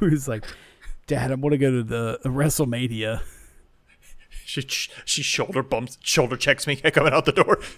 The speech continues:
Speaker 2: I faltered. "That's my daughter, Griffin. Shut up."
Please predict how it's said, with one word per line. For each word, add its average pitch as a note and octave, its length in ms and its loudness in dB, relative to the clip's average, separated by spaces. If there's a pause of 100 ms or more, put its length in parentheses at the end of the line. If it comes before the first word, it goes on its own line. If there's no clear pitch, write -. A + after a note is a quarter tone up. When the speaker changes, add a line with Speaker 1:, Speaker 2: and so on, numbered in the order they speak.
(140)
Speaker 2:
I F3+ 60 4
faltered. - 720 0 (880)
"That's F3 140 0
my A3+ 120 8
daughter, E3+ 360 10
Griffin. C#3 300 -2
Shut F#3 260 4
up." E3 120 -4